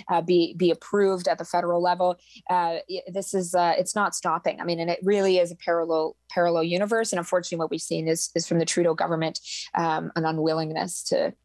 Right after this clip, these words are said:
to deal with it. So yes, we will, I will take it back,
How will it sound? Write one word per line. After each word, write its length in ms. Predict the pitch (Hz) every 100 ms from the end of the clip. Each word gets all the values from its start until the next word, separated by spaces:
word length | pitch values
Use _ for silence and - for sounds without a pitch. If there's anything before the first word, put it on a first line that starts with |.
| -
to 100 | 170
deal 180 | 165 156
with 140 | 165
it. 180 | - -
So 300 | - 180 160 -
yes, 340 | 220 185 165 -
we 180 | 202 226
will, 240 | 208 208 202
I 100 | 214
will 120 | 220
take 260 | 220 262 254
it 80 | 220
back, 300 | 202 175